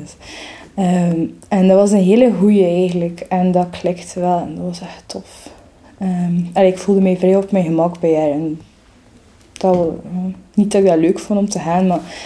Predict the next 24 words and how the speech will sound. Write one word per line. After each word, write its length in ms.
ik 80
had 200
hier 120
eigenlijk 260
wel, 640
<laughs> 0
het 100
ging 160
me 80
wel 180
deugd. 460
En 520
toen, 460
ik 120
denk 160
dat 100
ik 80
daar 180
bijna 280
twee 240
jaar 200
naartoe 380
geweest 360
ben. 340